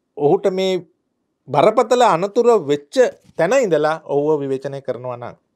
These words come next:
මං ඒකට කිසිසේත්ම එකග නෑ. කවුරු කිව්වත්, දහස් ගණනින්, ලක්ෂ ගණනින් ඇවිල්ලා කිව්වත්,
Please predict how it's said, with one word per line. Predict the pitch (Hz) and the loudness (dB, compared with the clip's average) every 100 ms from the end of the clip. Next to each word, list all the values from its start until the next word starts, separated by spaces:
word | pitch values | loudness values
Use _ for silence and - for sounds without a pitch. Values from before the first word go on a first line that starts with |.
| _ _ _ _ _ - | _ _ _ _ _ -16
මං | 117 123 127 | -12 -10 -8
ඒකට | 120 127 | -8 -8
කිසිසේත්ම | 120 113 117 131 131 | -10 -10 -8 -8 -8
එකග | 123 - 110 | -12 -10 -10
නෑ. | 110 95 - _ _ _ _ _ _ _ _ | -10 -12 -14 _ _ _ _ _ _ _ _
කවුරු | 147 170 214 208 | 4 6 6 6
කිව්වත්, | 180 190 180 - - _ _ _ - | 4 6 4 2 -4 _ _ _ -4
දහස් | 127 175 240 - | 2 4 2 2
ගණනින්, | 202 220 226 214 160 | 0 2 0 0 2
ලක්ෂ | 170 - 233 | 0 0 0
ගණනින් | 208 220 220 208 | 0 0 -2 -2
ඇවිල්ලා | 196 202 202 202 | 0 2 2 2
කිව්වත්, | 208 208 196 | 0 2 2